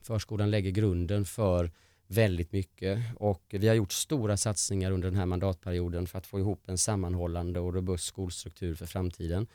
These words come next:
Vi, eh, för oss så handlar det jättemycket om att se till att resurserna går till rätt ställen.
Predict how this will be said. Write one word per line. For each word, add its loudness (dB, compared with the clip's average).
Vi, 6
eh, 6
för 2
oss 6
så 4
handlar 4
det 2
jättemycket 0
om 4
att 0
se -4
till -2
att -2
resurserna 2
går 2
till -8
rätt -4
ställen. 0